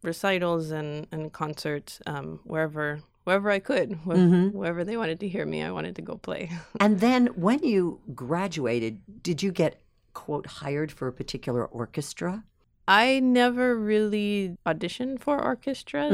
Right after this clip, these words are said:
Speaker 2: Mm-hmm.
Speaker 1: I'm a little bit of a, a weird one in,
Speaker 2: Oh,
Speaker 1: in the
Speaker 2: okay.
Speaker 1: career
Speaker 2: Mm-hmm.
Speaker 1: field. Um, a lot of, um, a lot of people, when they graduate, um, they do immediately start auditioning for orchestras. But, um, my teacher in Juilliard was actually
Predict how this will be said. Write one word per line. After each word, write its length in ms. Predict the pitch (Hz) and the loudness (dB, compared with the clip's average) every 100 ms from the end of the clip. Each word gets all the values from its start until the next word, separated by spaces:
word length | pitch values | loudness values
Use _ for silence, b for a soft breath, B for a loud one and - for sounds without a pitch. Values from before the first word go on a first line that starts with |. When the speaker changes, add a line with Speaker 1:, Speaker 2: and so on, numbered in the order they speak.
| 294 | 10
Speaker 2:
Mm-hmm. 100 | 180 | 10
Speaker 1:
I'm 180 | 285 202 | 10 8
a 80 | 185 | 4
little 320 | 185 190 190 | 2 2 0
bit 240 | 196 185 | -2 -2
of 220 | 180 170 | -2 -2
a, 220 | 160 151 - | -2 -2 -2
a 80 | 156 | -2
weird 400 | 151 160 180 196 | 0 0 0 0
one 320 | 196 226 240 | 0 2 2
in, 220 | 185 175 | 2 4
Speaker 2:
Oh, 140 | 381 196 | 8 8
Speaker 1:
in 60 | |
the 60 | 196 | 8
Speaker 2:
okay. 240 | 190 202 208 | 6 6 4
Speaker 1:
career 260 | 190 220 | 4 4
Speaker 2:
Mm-hmm. 120 | 180 | 4
Speaker 1:
field. 320 | 208 247 226 - B B B | 4 4 2 -4 B B B
Um, 400 | - 190 170 160 - | 6 8 6 2 0
a 100 | 165 | 4
lot 200 | 175 185 202 | 6 8 6
of, 240 | 185 180 - | 0 -6 -6
um, 400 | 185 160 147 156 - - _ 180 | -2 -2 -2 -6 -10 -20 _ 4
a 60 | |
lot 180 | 196 214 | 8 8
of 80 | 214 | 6
people, 280 | 214 202 196 | 0 0 2
when 140 | 185 | 2
they 100 | 180 | 0
graduate, 840 | 170 170 175 180 175 165 - - - | 2 2 2 0 0 0 -2 -14 -8
um, 360 | 160 156 147 151 | -4 -2 -4 -4
they 160 | 175 165 | -2 0
do 300 | 175 185 170 | 4 6 6
immediately 460 | 165 170 165 160 | 4 0 0 -4
start 300 | 156 160 156 | -2 -2 0
auditioning 460 | 160 156 - 160 156 | -2 -4 -6 -6 -6
for 120 | 160 | -4
orchestras. 640 | - 160 165 - - 156 170 | -2 -4 -6 -8 -4 -4 -4
But, 300 | - 156 - B B B B | -2 -2 -2 B B B B
um, 340 | 165 151 135 - | 2 2 0 -4
my 280 | 165 185 196 | 2 4 4
teacher 680 | 196 202 196 - 170 143 143 165 | 2 -4 -4 0 0 0 -2 -2
in 180 | 165 | -2
Juilliard 460 | 160 165 165 151 147 | -2 0 0 -2 -4
was 160 | 151 151 | -6 -6
actually 520 | 139 - 160 147 | -6 -6 -4 -4